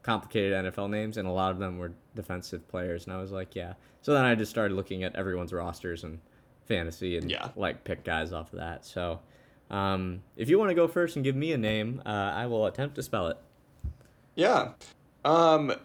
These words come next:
Speaker 2: this one, I think, is a fun start. I don't think this player is rostered, but it definitely fantasy relevant.
Speaker 1: Okay.
Speaker 2: We're gonna go with Nelson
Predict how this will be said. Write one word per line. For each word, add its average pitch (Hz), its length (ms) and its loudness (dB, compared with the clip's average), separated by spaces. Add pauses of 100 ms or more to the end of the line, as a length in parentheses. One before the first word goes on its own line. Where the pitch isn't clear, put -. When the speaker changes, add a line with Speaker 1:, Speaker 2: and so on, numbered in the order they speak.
Speaker 2:
this 135 420 0
one, 320 640 2
I 285 140 2
think, 392 260 -2
is 254 180 4
a 185 60 0
fun 147 360 2
start. 117 640 0 (240)
I 147 120 4
don't 165 200 4
think 185 200 2
this 160 120 0
player 143 320 2
is 117 160 -4
rostered, 110 640 0
but 156 140 4
it - 260 -2
definitely 147 360 2
fantasy 117 400 -4
relevant. 117 580 -6 (240)
Speaker 1:
Okay. 95 200 -6 (240)
Speaker 2:
We're 147 120 0
gonna 247 220 2
go 233 160 6
with - 360 2
Nelson 123 840 2